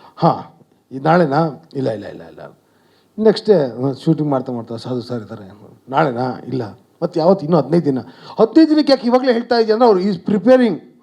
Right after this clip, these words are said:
ಹೆಂಗೆ ಮಾಡಬೇಕು, ಹೆಂಗೆ ಮಾಡಬೇಕು, ಸಾಧುವ್ರ ಜೊತೆ ಹೆಂಗೆ ಮಾಡಬೇಕು, ಶ್ರುತಿಯವ್ರ ಜೊತೆ ಹೆಂಗೆ ಮಾಡಬೇಕು, ಅವಿನಾಶ್ ಜೊತೆ ಹೆಂಗೆ ಮಾಡಬೇಕು ಅಂತ. ಡಬ್ಬಿಂಗ್ ಮಾಡಬೇಕಾದ್ರೆ ಒಂದು ಸತಿ ಏನೋ,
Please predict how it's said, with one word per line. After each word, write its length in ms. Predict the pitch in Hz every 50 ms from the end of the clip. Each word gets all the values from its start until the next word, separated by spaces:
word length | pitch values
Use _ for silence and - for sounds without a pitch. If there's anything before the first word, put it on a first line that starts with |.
| _ - - - _ _ _ _
ಹೆಂಗೆ 260 | - 165 190 202 208 202
ಮಾಡಬೇಕು, 460 | 196 185 185 170 170 160 - 156 151
ಹೆಂಗೆ 260 | 135 147 175 190 190
ಮಾಡಬೇಕು, 400 | 190 185 170 160 160 156 - 151
ಸಾಧುವ್ರ 400 | 143 - 147 160 165 185 180 160
ಜೊತೆ 200 | - 170 165 170
ಹೆಂಗೆ 160 | 160 156 156
ಮಾಡಬೇಕು, 360 | 151 147 143 139 131 - 131
ಶ್ರುತಿಯವ್ರ 340 | 123 104 120 - 165 175 170
ಜೊತೆ 200 | - 170 - 165
ಹೆಂಗೆ 160 | 156 151 147
ಮಾಡಬೇಕು, 280 | 143 143 143 139 - 139
ಅವಿನಾಶ್ 300 | 131 147 175 196 185 170
ಜೊತೆ 220 | 180 175 165 165
ಹೆಂಗೆ 140 | 156 143 143
ಮಾಡಬೇಕು 400 | 139 131 131 127 127 127 - 127
ಅಂತ. 200 | 120 113 110 - - - _ _ - - - - - - - - - - - - _ _ _ _ _ - - - - 123
ಡಬ್ಬಿಂಗ್ 680 | 131 180 180 175 - 277 277 269 262 247 233 208 190 180
ಮಾಡಬೇಕಾದ್ರೆ 680 | 175 175 202 214 185 208 196 202 - 190 175 175 208
ಒಂದು 340 | 226 190 185 233 285 339 370
ಸತಿ 320 | - 349 359 359 311 254 233
ಏನೋ, 300 | 233 233 220 - -